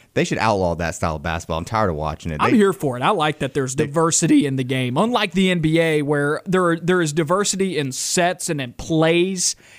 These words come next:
Speaker 2: and just general offense, but not a diversity in tempo. Everybody is forced
Speaker 1: No.
Speaker 2: to play under the same tempo because of a twenty-four second shot clock. And some people, largely not the college basketball fan base, but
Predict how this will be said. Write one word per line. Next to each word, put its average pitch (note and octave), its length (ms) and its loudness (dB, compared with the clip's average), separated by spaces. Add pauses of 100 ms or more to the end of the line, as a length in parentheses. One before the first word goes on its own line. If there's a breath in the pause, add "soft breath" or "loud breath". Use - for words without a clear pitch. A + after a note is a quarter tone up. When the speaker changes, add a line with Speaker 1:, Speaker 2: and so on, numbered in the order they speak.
Speaker 2:
and D#3+ 100 0
just D#3 200 -2
general F#3 280 0
offense, E3+ 480 0
but E3 160 0
not G3 240 2
a F3 60 0
diversity D#3 560 0
in C#3 100 0
tempo. C#3 440 -2
Everybody F#3 480 4
is E3+ 120 2
forced E3+ 340 2
Speaker 1:
No. E3 60 0
Speaker 2:
to - 40 -6
play D#3+ 300 2
under D#3 240 0
the C#3 140 -4
same F3 460 0
tempo D3+ 520 2
because D3+ 280 0
of D#3 80 -4
a D3 40 -2
twenty-four D#3+ 400 2
second C#3 300 -2
shot E3 260 0
clock. B2 300 -6 (340 loud breath)
And F#3+ 160 2
some D4 200 2
people, G#3 520 2 (260)
largely F3 640 2
not E3 500 -2
the F3 80 -2
college E3 360 2
basketball D#3+ 520 2
fan C#3 300 0
base, C3+ 260 -2
but E3 260 0